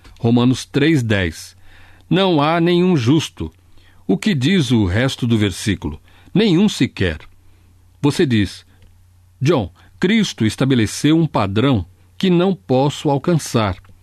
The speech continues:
E assim diz Paulo, no versículo vinte e um, "Mas agora, sem lei, se manifestou a justiça de Deus."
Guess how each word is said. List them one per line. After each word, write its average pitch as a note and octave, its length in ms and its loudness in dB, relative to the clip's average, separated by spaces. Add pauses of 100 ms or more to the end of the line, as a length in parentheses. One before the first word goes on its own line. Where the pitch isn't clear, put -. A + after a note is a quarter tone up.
(360)
E F#3 120 2
assim G#3 340 0
diz C#3 320 0
Paulo, F2 480 -4 (260)
no A2 120 0
versículo A#2+ 480 -2
vinte C3 300 0
e A2 40 2
um, E2+ 160 -2 (460)
"Mas E3+ 200 0
agora, D#3 380 0
sem B2+ 300 -2
lei, A2+ 320 0 (240)
se - 180 -2
manifestou D#3 800 0
a D3+ 40 2
justiça D#3+ 640 -2
de E3 140 0
Deus." G#2 520 -2